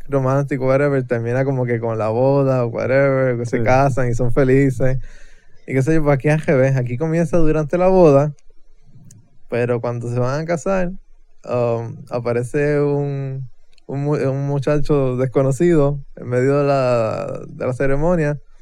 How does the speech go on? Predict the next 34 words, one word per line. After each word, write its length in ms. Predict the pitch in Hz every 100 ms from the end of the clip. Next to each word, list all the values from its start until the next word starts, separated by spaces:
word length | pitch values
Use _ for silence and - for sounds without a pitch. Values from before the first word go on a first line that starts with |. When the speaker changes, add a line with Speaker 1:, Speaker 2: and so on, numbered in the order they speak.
| - _ _ - - - - - -
Speaker 1:
y 140 | 127
le 120 | 123
pide 260 | 117 120 131
a 60 |
la 140 | 147 147
novia 480 | 165 185 160 156 143
que 160 | 127
abandone 1040 | 123 123 123 120 123 139 160 156 147 131 113 - - - - - - - - - -
al 220 | - 127 127
tipo, 380 | 214 262 170 -
que 100 | 156
est-, 200 | - -
con, 160 | 143
al, 360 | 139 131 131 127
al, 300 | 113 120 131
al, 320 | 113 120 110 - - - - -
con 140 | 127
el, 40 | 98
al 140 | 120
novio 280 | 135 190 180
que 60 | 151
es 100 | -
con 200 | 143 131
el 40 |
que, 220 | 127 127 - - 175 185 131
con 160 | 131
el 120 | 123 120
que 100 | 120
se 120 | 135
iba 100 | 147
a 40 |
casar. 280 | 165 156 220 226 - - - - - - - - - - - - -
Y 260 | - 127 127
ellos, 200 | 127 147